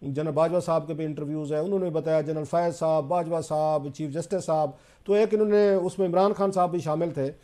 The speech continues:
तो आपको अभी भी उसी बात पे कायम है कि इनको, इनको तरीन साहब को इसी बैलेंसिंग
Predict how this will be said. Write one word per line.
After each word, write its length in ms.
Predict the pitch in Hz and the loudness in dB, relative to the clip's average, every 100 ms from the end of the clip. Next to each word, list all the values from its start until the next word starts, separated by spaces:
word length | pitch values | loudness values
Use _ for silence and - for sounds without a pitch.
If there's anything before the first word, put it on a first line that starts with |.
| _ _ _ _ - | _ _ _ _ -2
तो 80 | |
आपको 380 | 160 214 226 254 | 4 4 4 2
अभी 240 | 202 190 254 | 2 2 0
भी 100 | 269 | 0
उसी 200 | - 269 | 0 2
बात 300 | 220 226 240 | 2 2 2
पे 100 | 233 | 2
कायम 320 | 220 220 220 | 4 4 4
है 140 | 214 | 4
कि 500 | 208 214 202 190 160 | 4 4 4 4 2
इनको, 280 | 170 170 175 | -2 -2 0
इनको 180 | 175 175 | 0 -2
तरीन 320 | 175 175 190 | 0 0 2
साहब 300 | 190 180 175 | 4 2 2
को 100 | 180 | -2
इसी 160 | 180 165 | -2 0
बैलेंसिंग 720 | 120 170 - 190 190 185 175 | 2 2 2 2 2 2 0